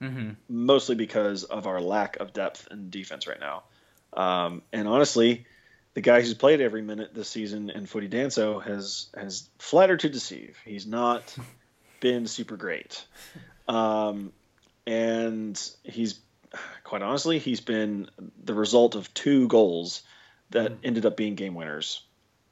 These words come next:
Speaker 2: Um, 'cause he just went ball, he was just ball watching, uh, and, and not really playing solid defense and marking his space, not marking his man. So, um, that's probably the weak point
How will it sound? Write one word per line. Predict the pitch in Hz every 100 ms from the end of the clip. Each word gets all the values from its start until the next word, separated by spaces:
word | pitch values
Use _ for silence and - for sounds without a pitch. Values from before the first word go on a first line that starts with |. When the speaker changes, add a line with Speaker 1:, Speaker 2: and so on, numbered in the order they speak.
| - _
Speaker 2:
Um, | 117 101 95 92 90 87 - -
'cause | - 113
he | 107
just | 113 -
went | 123 104
ball, | 135 160
he | 143
was | 147 123
just | 117
ball | 113 90
watching, | 76 - - 127 _ _ _ _ _ _ _ -
uh, | 104 98 95 92 82 90 - -
and, | 113 104 107
and | 110
not | 107 107 -
really | 110 110 101 101 92 90 _ - _
playing | - 107 101 87
solid | - 95 90
defense | 87 85 92 87
and | 95
marking | 87 78 - 90
his | 90 78 -
space, | - - 50 - - -
not | 95 -
marking | 90 85 82
his | 80
man. | 80 71 -
So, | - - 78 - - _ - _ _ _ _
um, | 92 90 85 82 82 85 _ _ _ _ _ _ _ 151 -
that's | - 117 117
probably | - - 117 107 98 104 95
the | 90 82
weak | 87 87 -
point | - 69